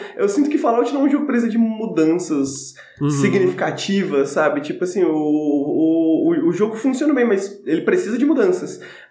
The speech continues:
Speaker 1: pra existir dessa forma, né? Mas, assim, essa fidelidade eu sinto que se mudarem muito,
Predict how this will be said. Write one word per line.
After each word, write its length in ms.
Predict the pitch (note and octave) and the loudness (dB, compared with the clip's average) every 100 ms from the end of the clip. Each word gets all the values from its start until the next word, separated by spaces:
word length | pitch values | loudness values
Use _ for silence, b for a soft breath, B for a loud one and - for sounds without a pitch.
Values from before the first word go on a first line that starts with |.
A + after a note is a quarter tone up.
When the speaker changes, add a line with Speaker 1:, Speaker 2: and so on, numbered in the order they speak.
| - | -2
Speaker 1:
pra 280 | F#3 G#3 A#3 | 0 2 2
existir 520 | A#3 B3 - - B3+ | 0 -2 -6 -6 -2
dessa 220 | A#3+ - C4 | 0 0 -2
forma, 440 | G3 G3+ A#3+ A3 | 0 2 2 2
né? 100 | G3+ | 0
Mas, 220 | G#3+ G#3 | 0 0
assim, 240 | A3 - F#3 | -2 -2 0
essa 320 | - F#3 G#3 | 2 0 -4
fidelidade 720 | - G#3 G#3+ E3+ E3 F3+ F3+ | -4 -2 -2 0 2 0 0
eu 160 | G#3 G3+ | 0 0
sinto 280 | - G#3 - | -2 -6 -8
que 180 | G#3 F#3 | -12 -10
se 180 | - | -2
mudarem 500 | A3 G#3 F3 F#3 G#3 | 0 2 2 2 2
muito, 720 | G3 F#3+ G#3 G#3 - A3+ A3 | 2 0 0 -4 -6 -8 -8